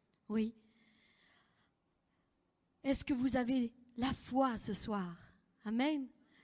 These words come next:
Est-ce qu'on a la foi ensemble ? <laughs> Amen. Qui, qui a la foi ce soir ? Qui a besoin qu'elle monte d'un niveau ce soir ? Amen. Amen.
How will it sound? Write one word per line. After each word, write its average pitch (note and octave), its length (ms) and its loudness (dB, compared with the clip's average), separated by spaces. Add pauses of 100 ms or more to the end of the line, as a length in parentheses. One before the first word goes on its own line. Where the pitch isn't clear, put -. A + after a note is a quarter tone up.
(360)
Est-ce - 140 -6
qu'on C4 180 2
a C4 80 6
la B3+ 140 2
foi C4 260 4
ensemble ? A3+ 720 0 (300)
<laughs> - 1600 -8
Amen. C#4+ 380 2 (1600)
Qui, D4+ 320 2 (320)
qui E4+ 340 4
a B3+ 140 6
la C4 160 6
foi A#3+ 400 4
ce G#3+ 160 -2
soir ? F#3+ 420 -2 (640)
Qui F#4 160 2
a F4+ 80 8
besoin D#4 460 4
qu'elle C4+ 260 4
monte E4 460 6
d'un D4 320 2
niveau D4+ 560 6
ce B3+ 160 4
soir ? A#3 640 2
Amen. C#4+ 560 0 (400)
Amen. B3 640 -2